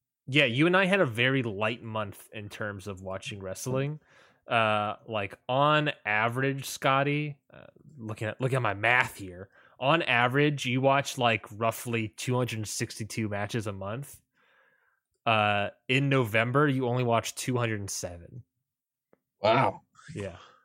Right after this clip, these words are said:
Speaker 1: You were
Speaker 2: I'm surprised
Speaker 1: s-
Speaker 2: I watched two hundred and seven, to be
Speaker 1: You were
Speaker 2: <laughs> honest.
Speaker 1: super low. You were super
Speaker 2: Wait, what
Speaker 1: low.
Speaker 2: did you watch?
Speaker 1: Uh, my average is two twenty-six.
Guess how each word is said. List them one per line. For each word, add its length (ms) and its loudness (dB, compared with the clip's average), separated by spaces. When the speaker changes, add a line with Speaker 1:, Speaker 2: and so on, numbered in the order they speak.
Speaker 1:
You 160 -2
were 80 2
Speaker 2:
I'm 60 2
surprised 480 4
Speaker 1:
s- 60 2
Speaker 2:
I 60 0
watched 420 2
two 120 -2
hundred 240 -2
and 100 -4
seven, 340 -2
to 80 2
be 60 2
Speaker 1:
You 100 4
were 80 6
Speaker 2:
<laughs> 0 -
honest. 400 4
Speaker 1:
super 460 2
low. 540 0
You 140 0
were 100 0
super 360 2
Speaker 2:
Wait, 60 6
what 100 6
Speaker 1:
low. 60 8
Speaker 2:
did 120 6
you 200 8
watch? 520 0
Speaker 1:
Uh, 280 6
my 340 4
average 460 2
is 140 -8
two 280 2
twenty-six. 800 0